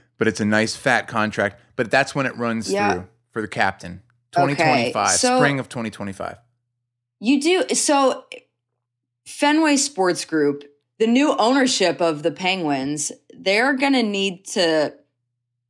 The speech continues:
Speaker 2: do, they're gonna need to step in and do something here because, yeah, maybe, maybe it is a little bit catastrophic to suggest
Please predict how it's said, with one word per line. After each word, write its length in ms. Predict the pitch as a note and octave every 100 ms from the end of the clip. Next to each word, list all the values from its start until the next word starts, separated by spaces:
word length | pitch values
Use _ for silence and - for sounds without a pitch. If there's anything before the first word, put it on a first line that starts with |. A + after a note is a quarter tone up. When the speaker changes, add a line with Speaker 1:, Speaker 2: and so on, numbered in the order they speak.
| _ _ _ _ D#3
Speaker 2:
do, 520 | C#3+ F3+ E3 D#3+ D3+
they're 140 | F#3 G3+
gonna 160 | A#3
need 160 | A3 F3
to 60 | F#3
step 360 | - E3 D3
in 400 | C3 A#2 B2+ - _
and 200 | E3+ E3
do 180 | D#3+ D#3
something 480 | E3 D3 D3 C#3+ C#3
here 320 | D#3 B2+ C3+
because, 420 | F3 B3 A#3+ A3 B3+ _ _ A3
yeah, 340 | C#4 B3 D3+ E3+
maybe, 800 | G#3+ C4+ C#4 D4 D4+ D4+ - _
maybe 460 | G3 A3 A#3+ C4 B3
it 160 | A#3+
is 300 | F#3+ F#3+ F#3+
a 80 | F#3+
little 380 | E3+ E3+ F3 E3+
bit 640 | D3 E3 E3 - - - - _ _ _ _ _ _ _ - - _ _ _ -
catastrophic 1300 | - G3+ F#3+ - - E3+ D#3 D#3 - F3 F3 - _ _ _ -
to 240 | F3+ D#3+
suggest 1000 | D#3 E3+ D3 C3 D#3 D3+ G#3+ - -